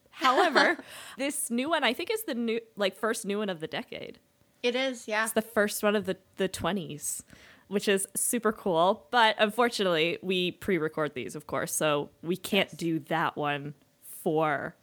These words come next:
Speaker 1: the liberation of Holland anniversary.
Speaker 2: Yes.
Speaker 1: But there is another Heritage Minute that is related to that.
Speaker 2: Ooh.
Speaker 1: And so we are going to do the Mona Parsons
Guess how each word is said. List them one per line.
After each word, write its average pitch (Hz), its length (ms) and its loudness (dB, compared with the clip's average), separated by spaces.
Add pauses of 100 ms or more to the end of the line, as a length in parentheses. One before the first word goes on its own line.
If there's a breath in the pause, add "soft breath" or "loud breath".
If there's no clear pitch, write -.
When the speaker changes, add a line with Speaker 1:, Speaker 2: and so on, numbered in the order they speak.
(280)
Speaker 1:
the 160 200 0
liberation 143 800 -4 (200)
of 147 120 -4
Holland - 600 -8 (180)
anniversary. 156 720 -2 (280 loud breath)
Speaker 2:
Yes. 226 120 -4
Speaker 1:
But 277 460 4 (280)
there 226 220 6
is 262 220 6
another 233 340 2
Heritage 180 400 2
Minute 170 260 0
that 165 140 2
is 165 160 2
related 156 640 -2
to - 200 -6
that. - 400 -4 (600 loud breath)
Speaker 2:
Ooh. 311 440 -4
Speaker 1:
And 202 180 2
so 180 280 4
we 175 160 4
are 190 80 4
going 185 300 2
to 185 100 -6
do 180 160 2
the 160 120 0
Mona 160 300 0
Parsons 147 1000 -2